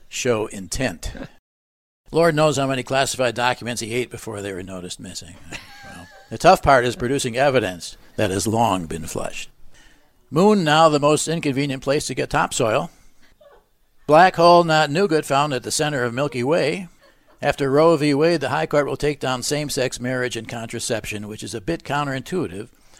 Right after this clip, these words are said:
promote same-sex marriage, and there goes the need for contraception.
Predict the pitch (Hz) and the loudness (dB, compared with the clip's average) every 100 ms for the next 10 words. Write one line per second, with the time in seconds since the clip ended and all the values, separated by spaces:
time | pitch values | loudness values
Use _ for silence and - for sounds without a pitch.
0 | - - 123 127 208 - 151 135 127 127 | -18 -6 -2 4 4 4 -2 -2 -2 -4
1 | - 113 101 110 - - _ - 113 107 | -4 -8 -6 -8 -8 -20 _ -12 -8 -6
2 | 131 117 120 117 98 92 - - 95 107 | -6 -6 -8 -8 -10 -12 -14 -14 -14 -10
3 | - - - - | -2 -2 -2 -14